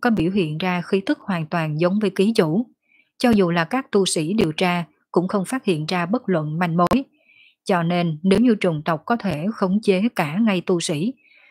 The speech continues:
thì trong cơ thể bọn hắn rất có khả năng đã có trùng tộc ký sinh. Chỉ là trùng tộc còn chưa trưởng thành đến trình độ có thể khống chế ký chủ mà thôi.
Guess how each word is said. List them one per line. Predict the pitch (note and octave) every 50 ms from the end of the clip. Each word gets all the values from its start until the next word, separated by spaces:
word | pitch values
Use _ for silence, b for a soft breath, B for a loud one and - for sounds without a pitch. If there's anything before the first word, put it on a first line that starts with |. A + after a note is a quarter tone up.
| b _
thì | - F#3+ F3+
trong | - A3 G#3+ G#3
cơ | - - G3 F#3+
thể | - G3 D#3 D#3+
bọn | G3 G3 D#3+ D3+
hắn | D3 F3+ F#3 F#3+ G#3 A3
rất | A#3+ C4+ -
có | - G#3+ G3+
khả | - - D3+ D3+
năng | G3 G3 F3+ E3+ E3 - _ _ _ _ -
đã | F#3 D#3+ D#3
có | - - B3 A3+
trùng | - F#3+ D#3+ D3+ D#3
tộc | - D3+ C#3+ - -
ký | F#3 G3
sinh. | A3 - G3+ F3+ E3+ D#3 - _ b b b b b b b b _
Chỉ | - F3 F3
là | G3+ G3+ F3+ E3 D#3+
trùng | D#3 - F#3+ D#3+ D3+ D3+
tộc | - E3 D#3 - -
còn | F3+ F3+ D#3+ D#3+
chưa | D#3 - G#3 G3+ F#3+
trưởng | - F#3 D3+ F3 G3+
thành | G#3 F#3 E3 D3+
đến | D#3+ F3+ G3+ B3+
trình | - F#3+ D#3 D3+
độ | E3 D#3 D3 D3 D3+ D3+ b b b _
có | - B3+
thể | A3+ - E3 D#3
khống | - - F#3+ F#3 F#3
chế | - G3 F#3 F3+ G3 A3+ A3+ -
ký | G3+ F#3+ G#3 C4 A#3+
chủ | - F3 C#3+ D3+
mà | G3+ A3 F#3+ D3+ D3
thôi. | E3+ F3+ F3+ F3 D#3